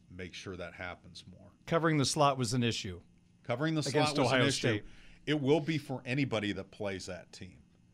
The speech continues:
Speaker 2: Oh,
Speaker 1: I mean,
Speaker 2: you bet.
Speaker 1: no, nobody's gonna say, "Oh,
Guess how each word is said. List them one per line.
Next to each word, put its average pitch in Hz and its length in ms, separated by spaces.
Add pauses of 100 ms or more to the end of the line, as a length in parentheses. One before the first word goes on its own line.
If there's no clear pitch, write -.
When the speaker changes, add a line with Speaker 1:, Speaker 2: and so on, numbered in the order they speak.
(140)
Speaker 2:
Oh, 143 200
Speaker 1:
I 117 80
mean, 113 180
Speaker 2:
you 131 80
bet. 113 400
Speaker 1:
no, 156 340
nobody's 127 640
gonna 113 220
say, 92 280 (320)
"Oh, - 180